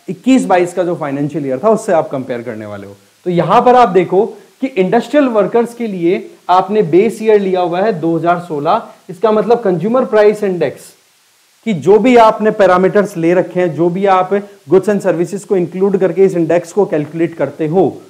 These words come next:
उनकी value को आपने overall hundred माना हुआ है और वो साल लिया है दो हज़ार सोलह। और उसके comparison में आज अपनी performance को हम देखते हैं, तो देखो तीन centers पे consumer price index हमारे यहाँ पे calculate होता है,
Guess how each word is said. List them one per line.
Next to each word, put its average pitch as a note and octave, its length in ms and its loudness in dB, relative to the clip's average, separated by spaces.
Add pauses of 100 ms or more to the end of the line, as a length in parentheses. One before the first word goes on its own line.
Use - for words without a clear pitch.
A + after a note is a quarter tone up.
(180)
उनकी G#3+ 320 0
value F3+ 460 0
को G3 160 4 (360)
आपने G3 400 2
overall A3 460 6
hundred F3 360 0
माना F#3 280 -2
हुआ E3+ 280 0
है D#3+ 180 0 (280)
और D#3 120 -2
वो F3+ 200 4
साल E3 320 0
लिया D3+ 220 -4
है F#3+ 120 -2
दो D#3 200 -2
हज़ार C#3+ 220 -4
सोलह। G#2+ 380 -12 (240)
और - 60 -16
उसके C4 300 0
comparison G3+ 540 2
में G3+ 100 -6
आज D#3+ 320 -2
अपनी D#3 200 -6
performance C#3+ 540 -8
को D#3 80 -12
हम C#3 160 -10
देखते D#3 300 -6
हैं, G3 200 -2 (380)
तो F3 80 -2
देखो E3 360 0 (1000)
तीन C4+ 280 2
centers A3 460 0
पे A3 120 0
consumer G3 440 -2
price F#3 340 -2
index F3 340 -4
हमारे D#3 280 -2
यहाँ C#3+ 240 -4
पे G3+ 80 -2
calculate C#3 540 -8
होता A#2+ 240 -16
है, A2 100 -20